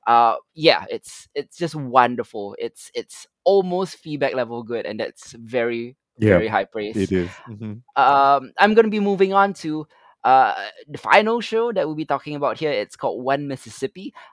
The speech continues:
Speaker 1: Um, it's more, uh, more of a tra-, traditional dramedy. In fact, it's more of a tragic comedy, you know?
Speaker 2: Yeah.
Speaker 1: Um, I, I caught on to Tig Notaro's brilliant, uh, dramedy One Mississippi a few years too late, uh, just last year, actually, um, a couple of years after it ended. But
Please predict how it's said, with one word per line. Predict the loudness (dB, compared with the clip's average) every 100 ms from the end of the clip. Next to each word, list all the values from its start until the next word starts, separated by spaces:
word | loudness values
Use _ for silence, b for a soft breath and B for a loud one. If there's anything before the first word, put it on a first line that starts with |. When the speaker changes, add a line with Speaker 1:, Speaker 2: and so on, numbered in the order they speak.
| 0
Speaker 1:
Um, | 6 6 4 -2
it's | -4 -4
more, | -2 0 2 2
uh, | 2 2 0
more | 2 0
of |
a | 0
tra-, | -8 -8 -8 _
traditional | -16 -10 -8 -8 -12 -6
dramedy. | 2 2 2 -6 -6
In | -8 -2
fact, | -2 -2
it's | -10
more | -6 -6
of |
a | -6
tragic | -8 -2 -2 -4 -12
comedy, | -8 -6 -8 -10
you | -12 -12
know? | -14 -18 b
Speaker 2:
Yeah. | 2 2 2
Speaker 1:
Um, | 4 4 2 4
I, | 4 6
I | 4
caught | 8 10
on | 8 4
to | -8 -4
Tig | -6 -4
Notaro's | -2 2 4 2 -4 -10 -18 _ _ _
brilliant, | -8 0 0 4 2 2 -14 _
uh, | -4 -4
dramedy | 2 2 2 -6
One | 0 0
Mississippi | 0 -8 -10 -12 _ -8
a | -8
few | -8 -6
years | 2 2
too | 2
late, | -10 -8 -10 -8
uh, | -2 -2
just | 0 0
last | 0 -2 -4
year, | -4 -2
actually, | -2 -6 -12 -6
um, | -6 -6
a | -6
couple | -6 -4
of | -6
years | -6 0
after | -2 0 -6
it | -4
ended. | -6 -6 -10
But | -6 -8